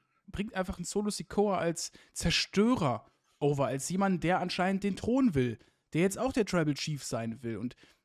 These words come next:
das finde ich gut, wie einfach ein Solo Sikoa aus dieser ganzen Geschichte profitiert, dadurch, dass jetzt ein Roman Reigns abwesend ist, ein The Rock erstmal abwesend ist. Perfekter kannst du die Bloodline-Storyline nicht booken. Also,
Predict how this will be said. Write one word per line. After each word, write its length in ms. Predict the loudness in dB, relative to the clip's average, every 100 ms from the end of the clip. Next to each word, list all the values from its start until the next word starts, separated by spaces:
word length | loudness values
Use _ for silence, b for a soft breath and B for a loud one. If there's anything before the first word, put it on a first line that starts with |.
| -4
das 180 | -2
finde 140 | 2 2
ich 280 | 2 _ -2
gut, 280 | 2 2
wie 80 | 2
einfach 200 | -2 0
ein 40 | -2
Solo 200 | 0 -2
Sikoa 400 | -2 0 2 2
aus 160 | 0
dieser 220 | -2 -2 -2
ganzen 360 | -2 -2 -4
Geschichte 520 | -4 -4 -6 -2 -2
profitiert, 760 | -2 -4 -8 -10 -6 2 2 4
dadurch, 260 | 0 0 -6
dass 160 | -6
jetzt 180 | -6 -4
ein 80 | -2
Roman 240 | 0 0 2
Reigns 280 | 0 0
abwesend 480 | -4 -2 2 2 2
ist, 160 | -4 -4
ein 80 | -4
The 60 |
Rock 260 | 0 0 0
erstmal 300 | -4 -2 -2
abwesend 460 | -2 0 0 0
ist. 260 | -4 -6 -6 b b b b b _ _
Perfekter 380 | -4 -2 2 0
kannst 220 | 0 -2
du 40 |
die 60 | 0
Bloodline-Storyline 640 | 0 -2 -2 -2 -2 0 0
nicht 140 | -4 -8 _ _ _ _ _ -10
booken. 340 | -8 -8 -10
Also, 420 | -8 -6 -4 -4